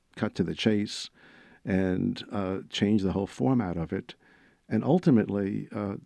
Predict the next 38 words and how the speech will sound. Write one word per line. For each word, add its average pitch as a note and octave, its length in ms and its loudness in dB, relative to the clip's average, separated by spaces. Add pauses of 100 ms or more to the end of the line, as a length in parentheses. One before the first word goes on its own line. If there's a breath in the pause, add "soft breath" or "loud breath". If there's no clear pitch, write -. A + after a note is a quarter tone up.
(240)
when A#2 560 2 (160)
the A2 380 0
N B2 120 0
E B2+ 120 4
H, A#2+ 500 -2
uh, G#2+ 120 -4 (440)
made A#2+ 220 4
its B2 160 -4
report A2 400 -2
to G#2+ 100 -2
the F#2+ 80 -6
Congress, C3+ 720 -2 (120)
uh, G2+ 220 -6
and G#2+ 120 0
the G2+ 60 0
president, C3 520 0
which G#2+ 220 -4
was G#2 240 -4 (100)
published B2 320 0
as G#2 120 2
a G2+ 40 2
book, C#3+ 380 2 (560 loud breath)
the - 80 0
Buffalo C#3+ 420 2
Projects - 800 0
were G#2+ 360 -2 (300)
highlighted. F#2 600 2
The F#2+ 80 -2
Buffalo G#2+ 260 0
Project F#2+ 360 -2
was G2+ 120 -2
highlighted, F#2+ 640 -2
you G#2+ 100 -4
know, F#2+ 200 -6 (400)
and G2 280 -6
front A#2 220 0
and A#2 120 -2
center A2 440 0